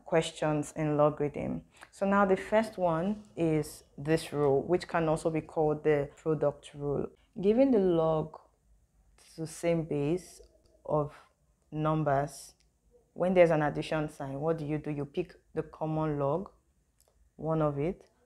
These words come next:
and then you multiply together. Let's give an example so you'd understand. It says when you have the same base, you pick one of it, and then you multiply because of the addition sign.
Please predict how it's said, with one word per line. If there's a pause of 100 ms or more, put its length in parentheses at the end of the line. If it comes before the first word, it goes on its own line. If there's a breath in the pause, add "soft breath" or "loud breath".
(100)
and
then
you
multiply (500 soft breath)
together. (320 soft breath)
Let's
give
an
example
so
you'd
understand. (200 soft breath)
It
says
when
you
have (120)
the
same
base, (540)
you
pick
one
of
it, (500)
and
then
you
multiply
because
of
the
addition
sign.